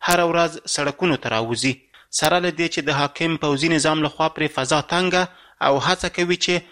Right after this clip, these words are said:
د دوی مخالفت شنډ کړي. دغلته نن د مارچ په پنځلسمه د لا لویو مظاهرو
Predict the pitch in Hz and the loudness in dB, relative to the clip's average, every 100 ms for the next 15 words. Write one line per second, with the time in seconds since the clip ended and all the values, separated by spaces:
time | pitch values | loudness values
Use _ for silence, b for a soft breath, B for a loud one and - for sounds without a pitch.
0 | b - 131 160 170 147 120 120 - 139 | b -4 0 2 0 0 0 -2 0 -2
1 | - - - - 151 127 - 123 120 _ | -2 -4 -2 2 0 -2 -4 -4 -4 _
2 | _ _ b b b 147 151 151 - 143 | _ _ b b b 0 2 2 0 0
3 | 156 151 143 143 151 151 - 147 135 135 | 2 2 2 2 2 0 -4 -2 0 2
4 | 135 - 175 180 - B B 139 143 143 | 0 0 0 0 -2 B B 0 0 2
5 | 156 175 165 170 170 170 165 147 131 120 | 4 2 2 2 4 4 4 2 0 -2
6 | 139 160 | 0 2